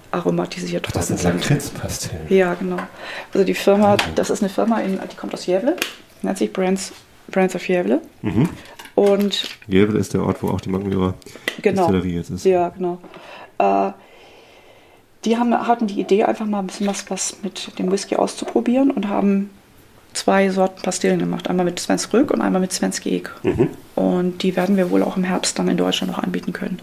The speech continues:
Speaker 2: Mhm.
Speaker 1: Das sind so schöne kleine, kleine Metalldosen. Und das ist dann was für Autofahrer.
Speaker 2: Ja.
Speaker 1: Maghmira-Fans, die gerne mal
Speaker 2: Wenn man
Speaker 1: wissen.
Speaker 2: Lakritz mag und Whisky mag, ist bestimmt eine
Speaker 1: Das
Speaker 2: gute
Speaker 1: ist,
Speaker 2: Idee.
Speaker 1: ja, also die schmecken auch so richtig lecker. <laughs>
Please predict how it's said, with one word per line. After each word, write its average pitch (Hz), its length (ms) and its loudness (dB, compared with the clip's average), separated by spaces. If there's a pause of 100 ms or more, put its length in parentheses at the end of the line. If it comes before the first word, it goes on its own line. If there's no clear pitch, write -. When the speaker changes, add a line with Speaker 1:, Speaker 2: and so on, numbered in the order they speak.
(120)
Speaker 2:
Mhm. 113 240 0 (400)
Speaker 1:
Das - 120 -18
sind 190 100 -2
so - 0 -
schöne 180 240 0
kleine, 180 320 -2 (360)
kleine 185 220 -6
Metalldosen. 220 840 2 (1080)
Und 190 560 0
das - 120 -8
ist - 160 -6
dann 180 120 2
was 185 160 0
für - 140 0
Autofahrer. 180 580 -2 (600)
Speaker 2:
Ja. 95 120 4 (180)
Speaker 1:
Maghmira-Fans, - 1700 -2
die - 100 -14
gerne 185 240 -6
mal 180 100 -6
Speaker 2:
Wenn 92 80 4
man 87 100 2
Speaker 1:
wissen. - 120 0
Speaker 2:
Lakritz - 320 0
mag 123 200 0
und 90 120 -4
Whisky 101 220 0
mag, 135 240 2
ist - 100 -14
bestimmt - 240 -4
eine 107 80 -2
Speaker 1:
Das 101 40 -6
Speaker 2:
gute 101 120 -4
Speaker 1:
ist, 202 140 -2
Speaker 2:
Idee. 185 160 2
Speaker 1:
ja, 220 220 0 (200)
also 202 220 -8 (200)
die 220 60 -12
schmecken 226 320 -6
auch - 40 -20
so - 80 -18
richtig - 240 -16
lecker. - 200 -14 (160)
<laughs> 277 460 4